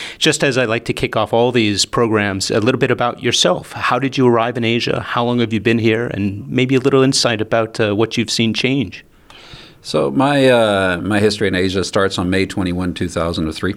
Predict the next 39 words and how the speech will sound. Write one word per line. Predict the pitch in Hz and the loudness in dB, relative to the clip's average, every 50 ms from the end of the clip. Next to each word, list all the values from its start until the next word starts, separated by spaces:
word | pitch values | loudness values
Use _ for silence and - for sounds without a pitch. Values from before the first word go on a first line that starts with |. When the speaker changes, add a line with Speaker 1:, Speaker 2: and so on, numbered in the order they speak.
| - - - | -8 -14 -6
Speaker 2:
First | - 95 92 - - | -4 -4 -4 -2 -4
time | 98 95 92 | -4 -4 -2
I | 90 85 | -4 -4
set | - - 92 92 | -4 -4 -6 -6
foot | - - 95 - | -4 -4 -4 -4
in | - 95 | -4 -4
Asia. | 87 92 95 92 101 104 104 104 | -4 -4 -4 -4 -6 -8 -8 -10
I | - 107 95 92 | -12 -10 -8 -8
remember | 92 92 92 90 95 95 95 98 98 95 | -6 -6 -4 -4 -4 -4 -2 -2 0 -2
it | 90 - | 0 -2
as | 92 90 87 92 | -2 -4 -2 -2
if | 92 85 - - - - | -4 -4 -4 -8 -8 -6
it | 95 - - | -6 -6 -4
was, | 95 95 92 90 87 85 | -4 -2 -2 -2 -2 0
uh, | 92 90 85 85 | 2 2 4 2
yesterday. | 82 82 92 107 - - - 87 87 82 82 - - - - - - - - - - | 2 2 0 0 0 -2 -2 0 0 0 -2 -4 -16 -20 -20 -20 -20 -20 -20 -14 -4
So | - 123 | 0 0
I'm, | 123 113 120 120 127 131 - | 0 2 0 -2 -2 0 0
I'm | 117 120 123 | 0 2 4
originally | 113 120 120 107 110 110 104 98 | 4 4 2 2 0 0 0 0
from | 101 98 90 | 0 0 0
Norway, | 87 82 80 80 78 73 73 - - - | 2 2 2 0 0 -2 -4 -8 -14 -10
and, | 95 98 95 92 92 90 | -6 -4 -2 -2 -2 -2
um, | 92 90 90 87 87 85 87 85 85 - - - | -2 -2 -2 -2 -2 -4 -4 -6 -6 -8 -8 -10
I | - 92 87 87 90 90 90 | -8 -8 -6 -4 -4 -4 -4
was | 87 92 87 85 | -4 -4 -4 -4
working | 90 92 95 92 - 104 92 87 | -2 -2 -2 -2 0 -2 -2 -2
as | 87 87 85 87 | -2 -4 -2 -2
a, | 90 87 85 85 85 95 | -2 -2 -2 -4 -6 -6
as | 80 87 85 92 | -8 -8 -6 -8
a | 85 | -8
partner | - - 90 87 87 - 90 90 87 | -6 -4 -4 -4 -2 -4 -4 -4 -4
in, | 85 85 87 85 85 | -4 -4 -4 -4 -4
uh, | 82 82 85 85 - | -4 -6 -6 -8 -8
in | - 90 85 87 | -8 -8 -6 -6
our, | 82 82 82 80 78 78 | -6 -4 -4 -4 -4 -4
uh, | 78 80 78 80 82 82 - - - - - - - - | -4 -6 -6 -6 -6 -6 -8 -8 -10 -10 -12 -12 -14 -12
Oslo | - - - 101 101 104 101 92 87 | -6 -2 -2 -2 0 2 0 2 2
office. | 82 82 82 - 101 95 - - - | 2 0 0 -2 -6 -8 -8 -10 -14